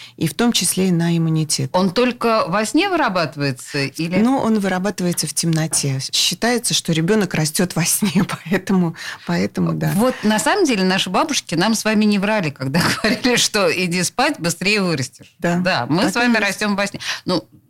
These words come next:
Speaker 2: не может быть такого, что если ребенок спит в белые ночи при неплотных занавесках, он будет меньше расти?
Speaker 1: Ну, нет, конечно.
Speaker 2: Не
Speaker 1: Но,
Speaker 2: настолько,
Speaker 1: ну,
Speaker 2: да?
Speaker 1: конечно, не настолько, но,
Speaker 2: Но тем
Speaker 1: но
Speaker 2: не
Speaker 1: э-,
Speaker 2: менее.
Speaker 1: но это очень важно.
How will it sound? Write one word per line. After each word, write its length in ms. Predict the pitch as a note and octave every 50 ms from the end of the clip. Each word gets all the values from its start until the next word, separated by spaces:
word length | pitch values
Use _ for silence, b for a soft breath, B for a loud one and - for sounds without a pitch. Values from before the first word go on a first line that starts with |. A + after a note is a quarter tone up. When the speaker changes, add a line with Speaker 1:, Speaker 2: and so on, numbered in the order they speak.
| - - -
Speaker 2:
не 220 | - G3 G3+ G3 G3
может 320 | A#3 D4 D4+ C4 B3 F#3
быть 160 | D#3+ D#3+ -
такого, 320 | - D#3 C#3+ - D3 D3 C#3
что 120 | - - _
если 300 | D3+ D3+ D3+ D3 E3 D3 B B B B B
ребенок 540 | - F3 E3+ E3+ E3 D#3+ F#3 F3 E3+ D#3+ C#3+
спит 260 | - - - F3 D3+
в 40 | C#3+ D3
белые 340 | D#3 D#3+ D#3+ D3+ D#3 D#3+
ночи 440 | D#3+ F3 E3+ D#3 C#3 - D#3+ D3 C#3
при 300 | C#3 - - D#3+ D#3+ D3+
неплотных 580 | D#3 D#3+ E3+ E3 - F#3 E3 D3 D3 D#3 C#3+ C#3
занавесках, 680 | D3 D3 D3+ D#3+ D#3+ E3+ G3+ B3 A#3+ - - D3 C3+ -
он 180 | - D3 D#3+ E3
будет 320 | D#3 D#3+ D3+ D#3 D3+ - E3+
меньше 320 | E3 D#3 C#3+ C#3 - E3
расти? 480 | D#3 D#3+ D#3+ D#3+ D#3+ - _ - D3 C#3+ B B B B
Speaker 1:
Ну, 340 | A3 B3+ C#4 C4+ B3 A3
нет, 360 | - D#2+ - B3 C4+ C4 A3 -
конечно. 520 | - E3+ E3 E3 D#3 C#3+ C#3 - - D#3
Speaker 2:
Не 180 | D3 F3+ F#3+ G3+
Speaker 1:
Но, 160 | G#3 A3 A3+
Speaker 2:
настолько, 400 | A#3+ A#3+ - - G3+ F3 - F3+
Speaker 1:
ну, 200 | G3 A3 A#3 G#3
Speaker 2:
да? 180 | F#3 G#3 A3
Speaker 1:
конечно, 320 | G#3+ G3 E3+ D#3 - - D#3+
не 120 | E3 E3+ F#3
настолько, 520 | F#3+ G3+ G#3+ - - D4+ D#4 - - G3
но, 180 | F#3 G3 G#3 G#3
Speaker 2:
Но 80 | A#3
тем 180 | A3+ F#3+ G#3 G#3
Speaker 1:
но 60 | G#3+
Speaker 2:
не 60 | A3+
Speaker 1:
э-, 40 | -
Speaker 2:
менее. 100 | - -
Speaker 1:
но 80 | A3+ A3+
это 200 | A3 - G#3 G3+
очень 280 | G3 G3 - - G3 F#3
важно. 320 | F3+ E3 D#3 D3 D#3+